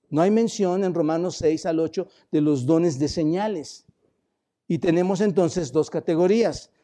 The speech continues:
que son estas, hermanos. Los dones de discurso,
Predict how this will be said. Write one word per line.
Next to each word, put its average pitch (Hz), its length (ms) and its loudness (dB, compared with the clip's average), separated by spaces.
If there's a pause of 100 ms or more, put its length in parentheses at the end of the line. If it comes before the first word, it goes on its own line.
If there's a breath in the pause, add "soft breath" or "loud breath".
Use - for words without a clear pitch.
(420)
que 135 120 -6
son 160 240 -2
estas, 233 340 -6
hermanos. 107 300 -14
Los 127 420 -4
dones 170 560 2
de 143 120 -4
discurso, 139 680 -6